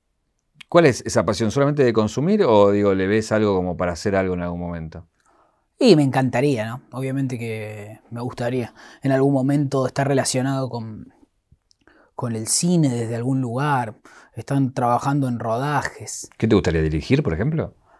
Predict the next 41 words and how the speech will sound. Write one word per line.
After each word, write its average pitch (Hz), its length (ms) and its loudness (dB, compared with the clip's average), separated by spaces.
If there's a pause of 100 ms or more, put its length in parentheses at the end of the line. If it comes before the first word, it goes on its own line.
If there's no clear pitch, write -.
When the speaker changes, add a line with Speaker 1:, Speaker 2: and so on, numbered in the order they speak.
(420)
Speaker 2:
Es 233 120 4
lo 147 100 4
que 131 80 -2
más 139 120 2
me 135 80 2
gustaría, 139 460 4
pero 135 220 0
como 127 360 0
alguien 143 340 0
que 123 100 -6
dice, 131 280 -4
"Che, 151 180 -4
me 135 80 -4
gustaría 120 600 -6
medio 123 180 -6
ir 113 100 -6
a 107 60 -8
la 107 140 -8
luna", 135 340 -2
porque 110 180 -10
la 113 120 -6
verdad 131 180 -4
es 131 80 -6
que 131 100 -8
hoy 120 120 -4
en 113 100 -6
día 113 400 -8 (420)
no 131 100 -2
hay 131 100 2
argumentos 123 440 -2
lógicos 120 360 -4
para 113 200 -2
que 127 80 -6
alguien 127 200 -4
me 117 100 -4
dé 123 120 -2
para 123 180 -4
<laughs> - 20 -2
dirigir - 340 -8
una 131 160 -4
película. 135 480 -2